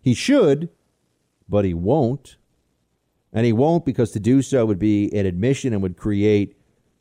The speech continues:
greater questions around just what exactly happened here. And Swalwell has learned a very, a very powerful lesson before all this, which is that if you're a Democrat, you can get away with a lot and you can be a hypocrite. You can have double standards,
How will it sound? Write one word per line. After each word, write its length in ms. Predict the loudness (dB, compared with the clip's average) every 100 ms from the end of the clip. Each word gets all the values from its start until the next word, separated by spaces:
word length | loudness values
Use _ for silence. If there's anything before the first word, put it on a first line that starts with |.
| -6
greater 400 | 0 2 2 2
questions 640 | 0 -2 -2 -4 -4 -6 -6
around 400 | -2 -2 -2 -4
just 200 | -4 -4
what 120 | -6
exactly 420 | -4 -6 -6 -8
happened 360 | -8 -8 -10 -10
here. 300 | -10 -10 -14 _ _ _ _
And 160 | -4 -4
Swalwell 720 | -4 0 2 2 2 2 2
has 180 | 0 0
learned 600 | 0 0 0 -2 -6 -12 _ _ _ _ _ _ _ _
a 100 | -2
very, 420 | 0 2 2 2
a 80 | 0
very 200 | 0 0
powerful 420 | 2 0 0 -2
lesson 640 | -2 -2 -2 -2 -4 -8 _ -6
before 320 | -2 2 4
all 160 | 2
this, 180 | 0 -4
which 160 | -4 -6
is 100 | -4
that 140 | -2
if 100 | 0
you're 160 | 0 2
a 60 |
Democrat, 640 | 0 -2 -4 -4 -4 -6 -10 _ _ _ _ _
you 160 | -4 -2
can 160 | 0
get 160 | 2 2
away 260 | 2 2
with 160 | 2 2
a 60 | 2
lot 420 | 2 0 -4 -10 _ _ _ _ _
and 360 | -4 0 -2 -2
you 200 | 0 0
can 160 | 0 2
be 320 | 2 4 2
a 60 |
hypocrite. 480 | 0 0 0 0 0
You 120 | 0
can 100 | 0
have 120 | -2 0
double 240 | 0 -2
standards, 640 | -2 -2 0 0 -2 -4